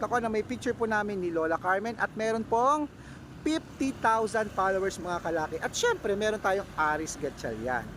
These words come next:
Ayan po yung mga legit na account po ng mga... Ano ba yan? Nakati yung likod ko. Parang may, may bumagsak <laughs> sa likod ko. At syempre po,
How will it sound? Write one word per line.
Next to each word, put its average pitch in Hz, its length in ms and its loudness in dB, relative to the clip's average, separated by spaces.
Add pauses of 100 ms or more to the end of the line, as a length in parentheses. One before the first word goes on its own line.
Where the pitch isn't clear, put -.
(220)
Ayan 170 240 2
po 202 80 4
yung 190 80 2
mga 185 160 2
legit 175 320 0
na 175 80 2
account 175 320 0
po 180 80 2
ng 175 80 0
mga... 175 240 0 (240)
Ano - 560 -12
ba 120 80 -6
yan? 160 100 -8
Nakati - 380 -10
yung 143 160 -4
likod 123 160 -8 (160)
ko. - 40 -10 (600)
Parang 143 280 -10 (360)
may, 147 160 -4 (1300)
may 147 100 -4
bumagsak 139 560 -2
<laughs> - 80 -4
sa 208 80 -2
likod 170 300 -10 (100)
ko. 156 80 -4 (240)
At 240 160 2
syempre 285 300 2
po, 247 240 2